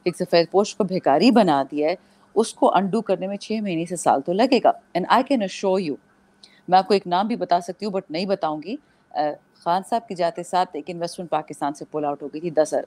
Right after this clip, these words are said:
दस billion dollar की, सऊदी का investor था वो, बहुत बड़ा investor है। उससे कुछ लोगों ने पूछा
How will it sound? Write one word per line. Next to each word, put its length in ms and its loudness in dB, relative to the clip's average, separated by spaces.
दस 280 -2
billion 360 0
dollar 260 0
की, 140 -6
सऊदी 320 2
का 120 0
investor 400 -4
था 180 -8
वो, 200 -10
बहुत 180 4
बड़ा 140 4
investor 420 -8
है। 80 -12
उससे 200 2
कुछ 260 2
लोगों 160 4
ने 100 2
पूछा 460 0